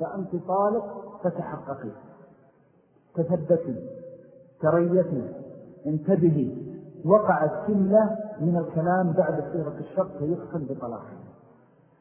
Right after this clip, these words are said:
لاحظ في هذه الحالة حينما قال: "إن كلمتك فأنت طالق"، فانتبهي.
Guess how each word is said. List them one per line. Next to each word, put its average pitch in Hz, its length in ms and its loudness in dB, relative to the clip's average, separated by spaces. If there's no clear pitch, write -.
لاحظ 254 260 4
في 233 220 4
هذه 233 300 4
الحالة 185 460 2
حينما 196 260 2
قال: 208 280 2
"إن 190 300 0
كلمتك 190 580 2
فأنت 190 280 0
طالق"، 220 260 2
فانتبهي. 208 880 4